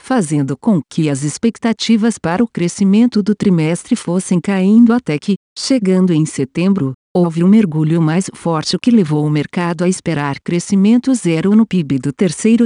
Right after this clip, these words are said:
trimestre. O dado final mostrou uma contração de menos zero ponto um por cento após uma queda revisada para baixo de menos zero ponto quatro por cento no segundo trimestre.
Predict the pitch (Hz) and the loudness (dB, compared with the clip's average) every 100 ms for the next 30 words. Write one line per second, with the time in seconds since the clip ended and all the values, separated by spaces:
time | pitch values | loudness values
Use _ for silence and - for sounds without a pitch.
0 | - 277 240 170 175 143 123 - - 202 | 0 4 4 4 -2 -6 -8 -10 -6 -4
1 | 156 160 165 196 - 202 226 240 202 - | -2 -4 -2 -4 0 2 4 4 2 -2
2 | 202 226 170 147 180 196 233 233 180 185 | 0 2 2 0 0 0 0 -2 0 2
3 | 202 180 185 151 139 143 185 208 - 190 | 4 4 2 0 -2 -2 0 0 0 0
4 | 202 160 139 269 - 233 233 196 147 143 | 0 -2 -2 -4 0 0 0 -2 -2 -2
5 | 151 165 - 247 214 208 185 214 185 185 | 0 -2 0 0 0 0 0 0 0 -2
6 | 208 208 - 170 202 151 143 151 - 190 | -2 -4 -2 -2 -2 -4 -4 -4 -4 0
7 | 202 185 180 156 135 143 185 208 - 185 | 2 4 4 0 -2 -2 0 0 0 0
8 | 202 233 - 254 269 202 - 269 - 233 | 0 -2 -2 -2 -2 -6 -4 -4 0 0
9 | 233 185 147 - 190 233 262 - 285 240 | 2 0 0 0 2 4 4 2 2 4
10 | 165 170 - 123 | 2 -2 -6 -8